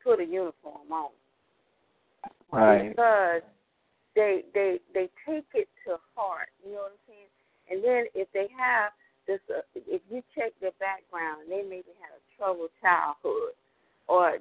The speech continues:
Speaker 1: they ha-, they went to the service right after high school because of, you know, stay out of trouble, this and that. They went to the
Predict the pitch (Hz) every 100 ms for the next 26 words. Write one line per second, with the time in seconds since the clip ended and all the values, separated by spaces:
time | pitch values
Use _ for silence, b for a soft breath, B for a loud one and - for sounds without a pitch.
0 | 185 196 214 233 - 202 196 190 180 _
1 | 170 - _ 202 196 175 160 - - 170
2 | 180 165 165 - 156 185 180 175 180 _
3 | - 156 143 123 131 - _ _ _ -
4 | 160 - 196 190 180 160 156 151 - 202
5 | 165 151 _ _ - 185 180 165 160 -
6 | - 165 160 160 151 151 170 _ 160 156
7 | 147 _ _ _ - 165 170 208 233 -
8 | 233 208